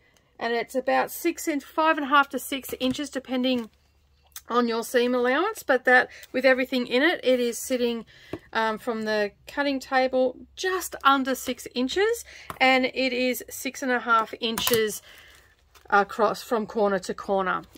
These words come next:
Okay, so that is what the basket is going to look like. So you can see that it is quite deep and it holds quite a bit. This would be a great fat quarter,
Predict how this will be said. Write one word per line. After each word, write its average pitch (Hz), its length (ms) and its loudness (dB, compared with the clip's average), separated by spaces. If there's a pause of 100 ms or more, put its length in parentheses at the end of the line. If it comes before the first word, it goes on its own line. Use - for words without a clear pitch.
Okay, 254 540 -2
so 277 320 2
that 320 260 2
is 339 160 -2
what 302 140 2
the 277 80 -4
basket 254 440 0
is 233 140 -8
going 214 240 -2
to 233 100 -10
look 277 220 -6
like. 381 280 0 (420)
So 294 120 2
you 277 120 2
can 277 200 -4
see 269 480 0
that 254 320 2
it 254 120 2
is 254 140 -10
quite - 320 -4
deep 269 300 0
and 247 100 0
it 240 80 -2
holds 254 460 0
quite 240 280 0
a 233 40 -4
bit. 330 220 -2 (280)
This 427 220 4
would 440 160 6
be 320 180 6
a 240 140 2
great 233 440 2
fat - 300 0
quarter, 247 560 2